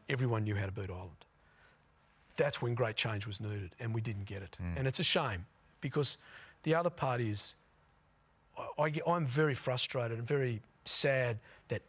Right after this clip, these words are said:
Speaker 1: every World Cup since nineteen eighty-seven, Ireland has not fulfilled their potential.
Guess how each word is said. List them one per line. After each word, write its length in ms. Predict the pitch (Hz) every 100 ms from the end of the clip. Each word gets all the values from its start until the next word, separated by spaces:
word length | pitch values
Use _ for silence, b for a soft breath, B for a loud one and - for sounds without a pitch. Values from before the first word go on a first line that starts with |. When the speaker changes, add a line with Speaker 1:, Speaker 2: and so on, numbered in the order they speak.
| _ -
Speaker 1:
every 380 | 202 170 180
World 360 | 170 156 156 139
Cup 240 | - -
since 300 | - 117 -
nineteen 460 | 127 135 131 139 120
eighty-seven, 1080 | 117 120 107 - _ _ - - 131 104 95 - _ b b b b b _ _ -
Ireland 320 | 139 135 117
has 80 | 117
not 220 | 123 -
fulfilled 340 | 104 - 113
their 100 | 107
potential. 480 | 98 - 110 104 -